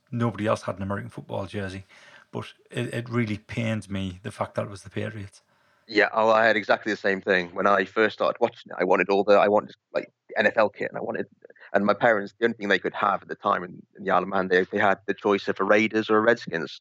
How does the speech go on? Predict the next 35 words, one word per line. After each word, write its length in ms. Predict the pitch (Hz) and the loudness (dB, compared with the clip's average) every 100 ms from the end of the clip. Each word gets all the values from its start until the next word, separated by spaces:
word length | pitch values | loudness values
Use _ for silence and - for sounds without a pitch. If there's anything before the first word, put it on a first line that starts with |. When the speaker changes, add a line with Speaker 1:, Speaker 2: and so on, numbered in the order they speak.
| _ | _
Speaker 2:
jacket, 340 | - - - - _ - - | -2 -2 -6 -10 _ -20 -8
and 100 | 95 | -4
I 60 | |
got 140 | 95 92 | 0 2
a 60 | |
Redskins 380 | 98 92 - - | 2 0 -2 -18
jacket 340 | - - - - | -16 -18 -16 -20
to 80 | - | -20
wear. 240 | - - - _ - | -16 -16 -18 _ -20
Speaker 1:
<laughs> 240 | - - | -16 -10
Yeah. 80 | 139 | -4
Speaker 2:
So, 360 | 104 90 90 92 _ - - - | 2 6 6 2 _ -20 -20 -4
um, 320 | - 92 95 92 - | 2 2 2 -2 -2
it 60 | 107 | 2
was 140 | 123 | 2
unique 300 | 120 117 127 | 2 0 -2
at 60 | - | -4
the 60 | |
time 300 | 92 98 110 | 0 2 2
because 360 | 107 - 92 85 - - - - | -2 -6 -8 -8 -14 -20 -20 2
no 140 | 110 | 6
one 120 | 107 | 6
else 180 | 101 98 | 4 2
had 140 | - - | -4 -8
one, 220 | - - | -14 -20
so 240 | - 95 95 | -8 -2 -2
it 160 | - | -2
was, 240 | 85 82 98 | -4 -2 0
uh, 160 | 95 92 | 2 2
it 80 | 92 | 0
didn't 280 | 104 92 - | 0 0 -2
make 280 | 107 98 - | 0 0 0
much 160 | - - | -10 -6
difference. 580 | 92 - - - - - - _ _ _ _ _ _ - | -6 -6 -14 -12 -14 -10 -10 _ _ _ _ _ _ -12
Speaker 1:
Yeah, 200 | 113 | -12